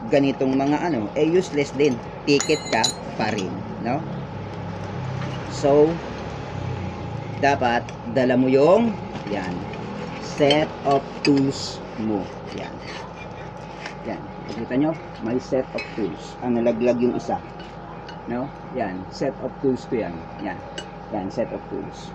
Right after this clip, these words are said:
No? So, kailangan dala-dala mo yan. No? Kasi, syempre, <clears throat> akala mo nakaiwas ka na para matikitan ka. No?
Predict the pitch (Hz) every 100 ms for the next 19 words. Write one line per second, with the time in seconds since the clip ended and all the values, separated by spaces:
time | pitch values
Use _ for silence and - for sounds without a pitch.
0 | 123 143 165 - - - - - 190 196
1 | 190 175 165 165 - - 143 147 143 127
2 | 120 117 110 90 - - 127 151 - -
3 | - - 147 143 175 165 160 - - -
4 | - 156 151 151 147 147 - - - -
5 | - - - - - 165 139 - - -
6 | - - - - - - - - - -
7 | - - - - - - - - - 135
8 | 196 208 208 202 180 160 165 165 156 165
9 | - 170 127 117 120 - - - - -
10 | - - - 139 139 135 - 120 120 104
11 | 110 135 156 117 - - - - 120 160